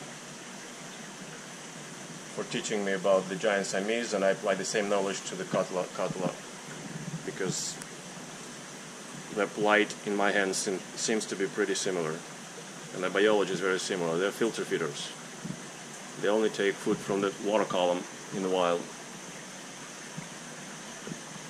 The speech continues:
microscopic foods, and they use their gills as a filtration tool. Okay, the cutla hasn't eaten yet. It's been one full day in there. I mean, it showed some interest, I saw it, but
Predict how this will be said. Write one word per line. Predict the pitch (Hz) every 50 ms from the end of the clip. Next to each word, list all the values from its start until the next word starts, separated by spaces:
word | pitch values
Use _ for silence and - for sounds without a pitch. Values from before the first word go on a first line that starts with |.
| - -
microscopic | 104 104 107 - 104 - - 107 - - 98
foods, | - - - 104 98 98 90
and | 92 98 95
they | 98
use | 95 98 101 95 90
their | 92 98 90
gills | 85 92 95 95 90 90 85 -
as | - 87 90
a | 92 85
filtration | - - 98 90 - - 95 90 85 - - 92 87 85 87 - - - - - - - - - - - - - - - - - - - - - - - - - - -
tool. | - 120 110 107 101 98 98 98 - - - - - - - - - - - - - - - - - - - - - - - - - - - - - - - - - - - - - - - - - - - - - - - - - - - - - - - - - - - - - - - - - - - - - - -
Okay, | 117 117 - 131 113
the | 104
cutla | - 135 135 143 143 127
hasn't | 117 127 120 117 117 123
eaten | 131 131 135 143
yet. | 143 143 143 147 147 - 147 127 -
It's | 113 98
been | - 113 110
one | 110 117 120 120
full | 117 - 110 107
day | 98 110 117 123
in | 123 123
there. | 127 131 135 135 135
I | 113
mean, | 113 120
it | 127 123
showed | - - 147 131 120
some | - 156 156 151 135
interest, | 131 127 - 143 139 131 -
I | 104
saw | 101 - - 117 120 123
it, | 135 135 120 98
but | 98